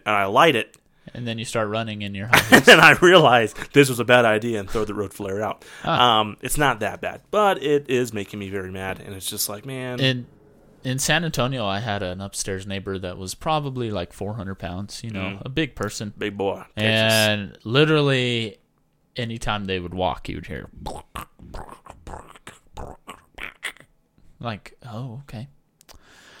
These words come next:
Speaker 2: And, uh, here, thankfully, I live on the top floor, so
Speaker 1: So we get to make the noise.
Speaker 2: the, the, <laughs> but yeah, my downstairs neighbor, nah, they'll listen to their T V full blast at, like,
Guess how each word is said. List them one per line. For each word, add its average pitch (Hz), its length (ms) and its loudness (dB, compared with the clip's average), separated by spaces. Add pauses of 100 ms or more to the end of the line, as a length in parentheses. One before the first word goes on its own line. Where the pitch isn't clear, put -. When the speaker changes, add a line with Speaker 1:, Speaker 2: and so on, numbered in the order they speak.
(200)
Speaker 2:
And, 110 420 2
uh, 110 200 4
here, 175 420 -2
thankfully, 127 520 -6
I 113 120 -8
live 123 240 -8
on 123 180 -8
the 113 100 -8
top 127 320 -8
floor, 127 320 -8
so 101 600 -6
Speaker 1:
So 113 140 -2
we 143 200 4
get 131 160 -2
to 110 80 -10
make 98 180 -4
the 98 80 -14
noise. 95 340 -6
Speaker 2:
the, 139 360 0 (320)
the, 151 300 2 (260)
<laughs> - 200 -20
but 117 180 2
yeah, 113 160 2
my 113 120 0
downstairs 120 440 -2
neighbor, 113 260 -4
nah, 104 280 -2
they'll 107 140 -6
listen 110 280 -8
to 101 60 -6
their 98 140 -6
T 113 220 -8
V 101 460 -10 (260)
full 107 260 -6
blast 98 440 -4
at, - 80 -12
like, 87 300 -10